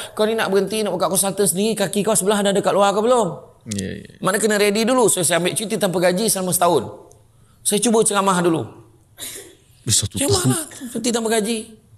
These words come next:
Speaker 1: Setahun. Tapi tak sampai <laughs> sepuluh bulan, bulan yang kesembilan,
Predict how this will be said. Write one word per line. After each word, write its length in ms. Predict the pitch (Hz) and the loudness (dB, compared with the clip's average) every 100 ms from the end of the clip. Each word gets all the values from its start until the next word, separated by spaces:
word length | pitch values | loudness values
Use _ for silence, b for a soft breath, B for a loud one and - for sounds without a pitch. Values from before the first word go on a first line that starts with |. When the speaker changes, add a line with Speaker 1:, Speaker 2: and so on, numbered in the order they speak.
| - - | -20 -14
Speaker 1:
Setahun. 340 | - 170 180 | -6 -4 -4
Tapi 220 | 160 170 233 | -4 -4 -2
tak 160 | - | -2
sampai 580 | 160 208 220 220 - 220 240 | -2 -2 -2 0 0 -2 -4
<laughs> 180 | - - | -12 -8
sepuluh 320 | - - 208 | -4 2 2
bulan, 400 | 202 196 214 247 | 4 2 0 -2
bulan 260 | 202 180 196 | 0 2 2
yang 120 | 196 | 0
kesembilan, 560 | 180 - 202 214 240 | 0 0 0 -2 -4